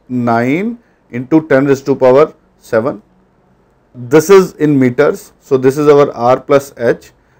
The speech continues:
and if, uh, I convert this meter into kilometer, so what I will be getting? Nine thousand kilometer.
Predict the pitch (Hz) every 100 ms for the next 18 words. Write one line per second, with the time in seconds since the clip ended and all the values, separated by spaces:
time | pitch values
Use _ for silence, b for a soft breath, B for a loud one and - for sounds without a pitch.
0 | _ 131 147 147 - - 160 165 - 139
1 | 147 139 131 151 160 156 131 120 120 156
2 | 147 143 135 127 151 143 131 104 120 b
3 | b b _ 143 151 156 123 131 - -
4 | - 113 139 135 123 117 165 160 117 110
5 | 120 147 175 151 120 113 120 143 - 107
6 | 110 117 -